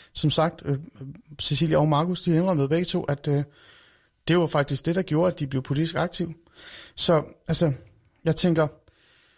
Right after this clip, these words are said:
hvis vi nu prøver, øh, som om, at, øh, altså sådan et,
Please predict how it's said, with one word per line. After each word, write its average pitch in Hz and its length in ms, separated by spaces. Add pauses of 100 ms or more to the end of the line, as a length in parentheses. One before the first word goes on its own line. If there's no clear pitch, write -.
(160)
hvis 151 200
vi 170 100
nu 240 240 (360)
prøver, 175 420 (720)
øh, 135 360 (920)
som - 220
om, 131 140
at, - 220
øh, 135 180
altså 135 180
sådan 131 160
et, 123 120